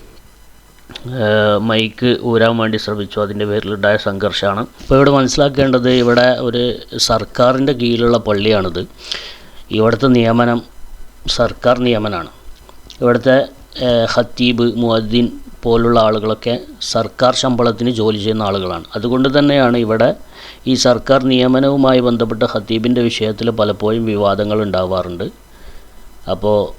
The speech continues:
സർക്കാരാണ് ഖത്തീബിനെ നിയമിക്കുന്നത്. ആ നിയമനവുമായിട്ട് പലപ്പോഴും വിവാദങ്ങളും പ്രശ്നങ്ങളും സംഘർഷങ്ങളൊക്കെ ഉണ്ടാവാറുണ്ട്.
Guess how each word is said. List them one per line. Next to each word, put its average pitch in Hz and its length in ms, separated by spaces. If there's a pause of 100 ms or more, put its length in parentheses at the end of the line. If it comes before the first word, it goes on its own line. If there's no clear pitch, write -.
(140)
സർക്കാരാണ് 123 720
ഖത്തീബിനെ 110 440
നിയമിക്കുന്നത്. 104 680 (560)
ആ 120 40
നിയമനവുമായിട്ട് 135 1000
പലപ്പോഴും 127 680 (360)
വിവാദങ്ങളും 120 960
പ്രശ്നങ്ങളും 120 460
സംഘർഷങ്ങളൊക്കെ 113 840 (840)
ഉണ്ടാവാറുണ്ട്. 110 720